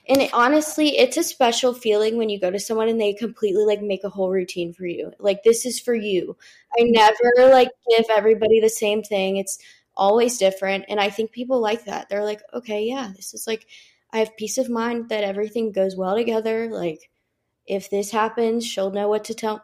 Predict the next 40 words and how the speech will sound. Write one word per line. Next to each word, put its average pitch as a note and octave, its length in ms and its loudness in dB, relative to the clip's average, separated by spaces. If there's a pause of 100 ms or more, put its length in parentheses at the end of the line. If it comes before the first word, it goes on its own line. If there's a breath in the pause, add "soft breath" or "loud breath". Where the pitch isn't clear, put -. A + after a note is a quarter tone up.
(320)
like, F#3 220 -8
she'll G3+ 200 -8
tell A3 160 -6
me A3+ 140 -2
what A#3+ 120 -4
to A#3+ 100 -10
do." G#3+ 380 2
So A3+ 180 -4
it's G3+ 240 -4
not A3+ 200 -4
like C4+ 200 -6
you're B3+ 100 -2
on A#3 160 -2
your G#3+ 160 -4
own, G3+ 500 -6 (600 soft breath)
and A3 320 -6
it's - 320 -14
good. - 480 -6
That A#3 180 -6
way, B3 220 0
like, A3 340 -6 (300)
we B3 100 -2
were A3 100 4
talking G#3 380 -4
about G3+ 300 -4
how G3+ 380 -4 (180)
if G#3+ 180 -2 (400 soft breath)
you A3 140 -6
do A3 220 -2
bring G#3 340 -2
people G3+ 320 -6
in F#3+ 220 -2
just F#3 300 -6
for G3+ 100 -4
a F#3 80 -4
treatment, G#3 580 -8
then F#3+ 160 -2
you F#3+ 120 -2
feel G3+ 300 -2
like F#3+ 360 -2